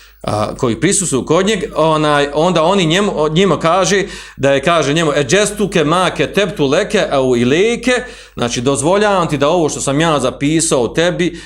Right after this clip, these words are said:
da, da ti to dalje, da ti to dalje prenosiš. Ili spomene nekoliko hadisa, ili neke rivajete,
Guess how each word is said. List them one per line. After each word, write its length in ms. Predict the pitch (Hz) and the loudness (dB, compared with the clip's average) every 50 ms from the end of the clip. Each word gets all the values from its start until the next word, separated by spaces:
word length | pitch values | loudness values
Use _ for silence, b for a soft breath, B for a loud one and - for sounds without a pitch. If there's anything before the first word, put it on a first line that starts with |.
| B B | B B
da, 160 | - 120 123 | -2 -2 -2
da 180 | 117 127 127 127 | 0 -2 -2 -2
ti 200 | - 170 156 165 | -2 -2 -2 0
to 160 | 165 156 139 | 0 0 0
dalje, 380 | - - 120 131 139 135 123 113 | 0 0 -2 0 0 0 -2 -2
da 160 | - 120 117 - | -4 -6 -4 -4
ti 120 | 135 127 | -4 -2
to 120 | 131 135 | -2 -2
dalje 260 | 113 123 120 110 101 - | 0 0 -2 -2 -4 -4
prenosiš. 640 | 98 98 92 87 82 - - 98 - - - - - _ _ _ _ _ _ _ _ _ _ _ _ _ _ _ _ - _ - - 165 | -6 -6 -6 -6 -6 -6 -6 -8 -8 -10 -10 -12 -14 _ _ _ _ _ _ _ _ _ _ _ _ _ _ _ _ -20 _ -4 -2 0
Ili 100 | 180 - | 0 0
spomene 360 | - 180 190 214 208 190 180 | 0 0 0 2 2 2 2
nekoliko 460 | 196 208 208 190 160 135 - - 120 | 2 0 0 0 0 0 0 -2 -4
hadisa, 500 | 113 110 95 101 101 92 - 101 82 - B B B B B B | -4 -4 -4 -4 -6 -4 -6 -6 -8 -12 B B B B B B
ili 200 | - 143 147 165 | -2 0 2 2
neke 320 | 185 214 202 202 196 180 | 2 2 2 0 0 2
rivajete, 720 | 160 156 143 135 - 131 127 127 120 113 - 104 - - | 2 2 2 2 2 2 2 2 0 -2 -4 -10 -14 -16